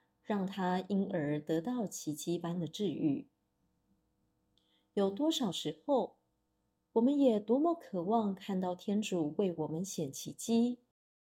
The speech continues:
医治我们的病痛，解决棘手的问题，让我们获得我们想追求的机会等。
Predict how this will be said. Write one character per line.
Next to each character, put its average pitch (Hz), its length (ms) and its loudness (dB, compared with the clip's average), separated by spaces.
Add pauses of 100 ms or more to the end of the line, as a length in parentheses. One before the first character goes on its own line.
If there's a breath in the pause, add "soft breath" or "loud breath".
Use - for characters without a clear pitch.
(180)
医 190 160 0
治 180 420 0
我 151 140 2
们 151 160 -6
的 226 100 -4
病 190 240 -2
痛， - 400 -6 (580)
解 208 160 6
决 208 320 6
棘 190 300 0
手 170 240 -2
的 - 160 -12
问 220 220 2
题， 165 560 -4 (640)
让 202 240 0
我 165 120 2
们 175 280 0
获 302 260 2
得 180 160 0
我 180 120 0
们 165 140 0
想 165 340 -4
追 185 260 0
求 147 260 -8
的 156 100 -4
机 214 220 -4
会 214 240 -2
等。 - 260 -6